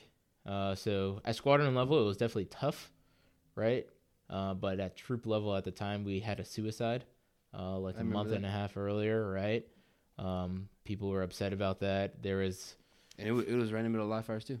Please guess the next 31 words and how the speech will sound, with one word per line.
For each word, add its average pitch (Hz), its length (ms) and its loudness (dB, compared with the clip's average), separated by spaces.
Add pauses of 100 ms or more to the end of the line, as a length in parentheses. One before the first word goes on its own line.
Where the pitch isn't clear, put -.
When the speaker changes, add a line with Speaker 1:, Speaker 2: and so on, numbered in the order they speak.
Speaker 1:
It 98 80 -12
was 98 140 -8
right 104 120 -4
in 110 60 -2
the 113 60 -4
middle 110 320 0
of 104 60 -6
live 113 240 2
fires. 113 580 2
Uh, 95 80 -8 (240)
at - 40 -4
Speaker 2:
I - 40 -2
Speaker 1:
the 113 60 0
Speaker 2:
remember, 123 240 4
Speaker 1:
t- - 20 -2
Speaker 2:
I 110 60 2
remember 131 260 4
'cause 117 320 0
we 113 200 -2
were 127 120 4
out 117 140 4
there 120 120 0
to 113 60 -2
support - 380 -2
you 110 80 -2
guys, 107 320 0
and 104 100 -2
Speaker 1:
Yep. 143 180 2 (280)
Speaker 2:
they 110 80 0
were 110 80 6
like, 107 300 2